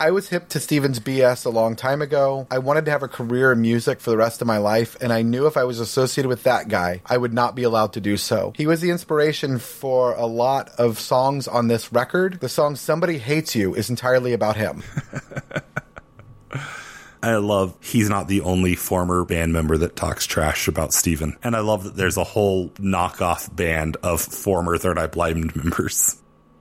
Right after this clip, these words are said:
Speaker 1: So this album was released in nineteen ninety-seven.
Speaker 2: Mm-hmm.
Speaker 1: The producers for it were Stephen Jenkins, of course, and Eric Valentine. And Eric Valentine also produced stuff for Good Charlotte, Taking Back Sunday,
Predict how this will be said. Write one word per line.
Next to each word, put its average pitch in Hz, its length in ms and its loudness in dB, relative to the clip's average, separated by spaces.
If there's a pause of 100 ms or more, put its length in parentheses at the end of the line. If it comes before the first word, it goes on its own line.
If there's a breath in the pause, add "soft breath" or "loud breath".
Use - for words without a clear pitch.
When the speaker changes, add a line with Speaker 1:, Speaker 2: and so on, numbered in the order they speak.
Speaker 1:
So - 160 -4
this 175 200 0
album 190 540 0
was 143 200 0
released 139 340 0
in 135 80 -2
nineteen 127 280 2
ninety-seven. 117 600 2
Speaker 2:
Mm-hmm. 92 220 0
Speaker 1:
The 151 100 6
producers 156 640 0
for 139 300 2
it 135 120 -2
were 123 140 -4
Stephen 139 400 -2
Jenkins, 131 500 2
of - 180 -6
course, - 480 0 (120)
and 139 320 2
Eric 147 280 0
Valentine. 170 880 0
And 143 200 2
Eric 180 240 -2
Valentine 151 840 0
also 143 300 2
produced 127 400 0
stuff 123 220 2
for 120 100 -8
Good 117 280 2
Charlotte, 170 680 -2
Taking 131 340 0
Back 104 180 2
Sunday, 131 680 0